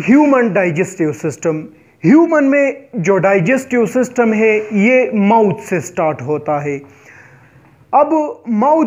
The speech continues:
में किस तरह से digestion होता है? Mouth में खुराक का तोड़-फोड़ किस तरह से होता है और इस, इन, इस mouth में खुराक का तोड़-फोड़ किन parts के ज़रिए होता है,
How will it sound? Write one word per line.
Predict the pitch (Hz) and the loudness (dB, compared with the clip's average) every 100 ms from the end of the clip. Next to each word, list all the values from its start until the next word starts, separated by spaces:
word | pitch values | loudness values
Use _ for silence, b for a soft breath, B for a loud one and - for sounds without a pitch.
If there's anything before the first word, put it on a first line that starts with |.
| 311 | -2
में | 269 285 277 | -2 -2 -2
किस | 302 - | -6 -2
तरह | 233 190 | -2 0
से | - 170 | -2 -2
digestion | 170 156 165 160 160 | -2 -2 -4 -4 -6
होता | 127 151 147 151 | -4 -6 -4 -4
है? | 147 147 147 B B B - | -4 -6 -10 B B B -4
Mouth | 185 277 320 311 | 2 2 2 0
में | 262 294 | -2 -2
खुराक | 254 226 220 262 269 - | -2 -2 0 0 0 0
का | 233 | -2
तोड़-फोड़ | 240 262 247 247 262 | 0 0 0 0 -2
किस | 226 285 277 - | 0 -2 -2 -2
तरह | 185 170 | -2 -2
से | 170 | -4
होता | 156 160 160 160 | -2 -2 -2 -2
है | 160 160 - | -2 -2 2
और | 220 220 | 2 2
इस, | 220 311 254 | 2 0 0
इन, | 254 - 240 226 226 | -4 0 2 2 0
इस | 262 247 240 | 0 0 0
mouth | 233 285 311 311 | 2 4 2 0
में | 285 294 294 277 B B - - | 0 2 2 -2 B B -8 -2
खुराक | 220 254 285 285 | 2 2 0 -2
का | 254 | -2
तोड़-फोड़ | 233 277 285 277 - 277 269 | -2 -2 -2 -2 -2 -2 -2
किन | - - 294 285 | -6 -2 0 0
parts | 240 269 285 285 - - | 0 2 2 2 -4 -6
के | 240 | -4
ज़रिए | 175 190 190 185 | -2 -2 0 0
होता | 160 170 170 175 | 0 -2 -2 -2
है, | 175 | -2